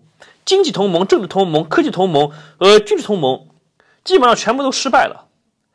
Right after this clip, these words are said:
那中国反而是建立了、扩大了这个上合组织，扩大了金砖国家，对东盟采取基本上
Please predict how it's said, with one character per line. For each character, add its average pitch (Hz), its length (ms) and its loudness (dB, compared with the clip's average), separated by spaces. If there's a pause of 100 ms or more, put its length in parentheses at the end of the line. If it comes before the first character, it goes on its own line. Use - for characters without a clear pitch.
(180)
那 262 180 6
中 392 380 2
国 175 420 2
反 - 340 2
而 180 80 6
是 180 140 -8
建 226 180 -2
立 175 120 0
了、 120 200 -2 (360)
扩 254 240 6
大 190 260 6
了 113 260 2
这 160 120 -4
个 135 80 0
上 - 180 0
合 151 100 0
组 127 140 -4
织， - 240 -8 (160)
扩 - 180 4
大 220 120 4
了 147 80 2
金 190 160 -8
砖 190 120 -2
国 139 140 -8
家， 107 240 -4 (1040)
对 311 160 2
东 339 380 2
盟 165 260 0 (100)
采 - 300 0
取 139 140 -6
基 - 200 -10
本 135 140 -6
上 139 260 -6